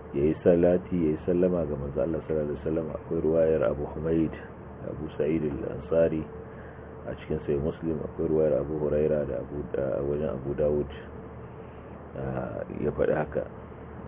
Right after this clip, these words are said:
In ya zo fita ya ce, "As'aluka min fadlik, Allahumma asimni minash shaitan."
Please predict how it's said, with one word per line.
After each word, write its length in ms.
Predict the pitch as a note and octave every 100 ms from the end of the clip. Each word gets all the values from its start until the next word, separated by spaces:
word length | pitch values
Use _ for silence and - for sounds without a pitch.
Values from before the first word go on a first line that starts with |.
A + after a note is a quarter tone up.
| - -
In 180 | D#2+ D#2+
ya 100 | D#2+
zo 160 | E2+
fita 280 | D2 C#2+ E2
ya 60 | D2+
ce, 80 | -
"As'aluka 460 | B1 C#2+ D#2+ D2+ D2
min 120 | C#2
fadlik, 360 | C#2+ D2+ C#2 C2+ -
Allahumma 400 | - D2+ D#2 C#2
asimni 320 | G#1+ - C#2+ D2
minash 200 | C#2+ C2
shaitan." 320 | C2+ - -